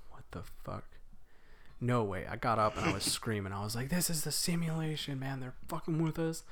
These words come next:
I know they are. They're fucking with us 'cause we were just talking about this." So I explained to Ryan and Nicole what happened.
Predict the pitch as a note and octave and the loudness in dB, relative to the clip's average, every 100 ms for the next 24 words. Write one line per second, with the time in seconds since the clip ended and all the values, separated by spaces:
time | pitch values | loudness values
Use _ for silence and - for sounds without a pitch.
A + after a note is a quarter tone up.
0 | - - - - F#2+ G2+ D#3+ F#3 F3+ F3 | -16 -16 -14 -8 -2 4 6 6 6 4
1 | E3+ F3+ - - - - E3 E3+ - - | 2 0 -4 -10 -10 -6 -4 -4 -4 0
2 | D#3+ E3+ E3 - E3 - B2 F3 D3 B2 | 2 4 4 2 -4 -4 0 2 0 0
3 | F3 E3+ - D3 - C3 - - G#2+ - | 2 2 2 0 0 -2 0 -2 -2 -2
4 | - G3+ G#3 E3 D#3+ D#3 D3+ C#3 A#2+ A2 | 0 2 4 4 4 2 0 0 -2 -4
5 | - C3+ B2+ A2 A#2 A#2 G#2 F#2+ G#2 | -4 0 2 2 0 0 -2 -6 -10